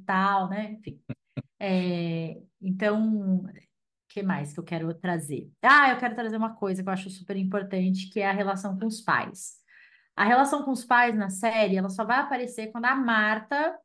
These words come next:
Speaker 1: acha o telefone do pai dele e começa a ligar pro pai dele. Eh, na verdade, acho que ela liga, fala que ele não tá
Speaker 2: O
Speaker 1: bem, que
Speaker 2: trabalho
Speaker 1: aconteceu
Speaker 2: dele,
Speaker 1: alguma
Speaker 2: né?
Speaker 1: coisa com
Speaker 2: É.
Speaker 1: ele, e aí, é, os pais ficam desesperados, e aí ele vai pra casa dos pais.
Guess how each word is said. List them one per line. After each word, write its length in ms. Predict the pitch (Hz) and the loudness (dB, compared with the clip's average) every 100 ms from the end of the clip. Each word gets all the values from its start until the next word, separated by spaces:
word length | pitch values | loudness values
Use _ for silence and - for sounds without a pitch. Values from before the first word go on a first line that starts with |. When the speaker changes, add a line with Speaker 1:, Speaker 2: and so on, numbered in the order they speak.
| - | -4
Speaker 1:
acha 320 | 214 214 220 | -2 -2 -4
o 20 | |
telefone 400 | 247 220 214 202 | -8 -8 -6 -8
do 140 | 196 190 | -8 -2
pai 220 | 202 196 | 0 2
dele 500 | 180 170 180 202 - | 2 2 2 0 -4
e 40 | |
começa 360 | 208 208 202 220 | -6 -4 -4 -4
a 20 | |
ligar 460 | 226 220 190 202 202 | -6 0 2 2 0
pro 120 | 185 | -4
pai 200 | 190 175 | -2 -2
dele. 560 | 170 160 156 170 240 - _ _ _ - | -4 -6 -6 -6 -8 -10 _ _ _ -10
Eh, 120 | - | -6
na 160 | 208 214 | -2 -2
verdade, 320 | 214 214 226 | 0 0 -2
acho 100 | 226 | -2
que 60 | 240 | 0
ela 140 | 233 | 2
liga, 360 | 220 196 240 247 | 2 0 0 -2
fala 260 | 226 220 220 | 0 2 0
que 180 | 226 | -2
ele 140 | 220 247 | -4 -4
não 160 | 247 | -6
tá 140 | 240 233 | -2 0
Speaker 2:
O 20 | |
Speaker 1:
bem, 180 | 180 175 | 2 2
que 40 | |
Speaker 2:
trabalho 200 | - - | 2 2
Speaker 1:
aconteceu 260 | 143 73 71 | 0 0 0
Speaker 2:
dele, 20 | |
Speaker 1:
alguma 220 | - 208 | 0 -2
Speaker 2:
né? 60 | 202 | 0
Speaker 1:
coisa 280 | 226 233 254 | 0 0 0
com 220 | 233 202 | 0 2
Speaker 2:
É. 60 | |
Speaker 1:
ele, 680 | 190 196 240 247 277 277 - _ - | 4 4 4 2 -2 -4 -12 _ -4
e 140 | 220 | 0
aí, 680 | 220 214 214 233 233 214 - 185 | 2 2 0 -2 -2 -2 -6 -8
é, 720 | 196 185 180 175 170 165 160 165 185 _ _ _ - | -4 -4 -2 -4 -4 -6 -8 -12 -16 _ _ _ -14
os 140 | 180 | -6
pais 240 | - 202 196 | 2 2 2
ficam 180 | 208 180 | 2 4
desesperados, 640 | 175 170 - 233 262 226 | 2 -4 0 2 2 0
e 40 | |
aí 80 | 240 | 0
ele 200 | 247 302 | 0 0
vai 240 | 240 226 233 | 2 0 0
pra 120 | 247 | -4
casa 260 | 240 233 | -4 -6
dos 180 | 233 269 | -10 -10
pais. 480 | - 139 - - | -8 -8 -8 -20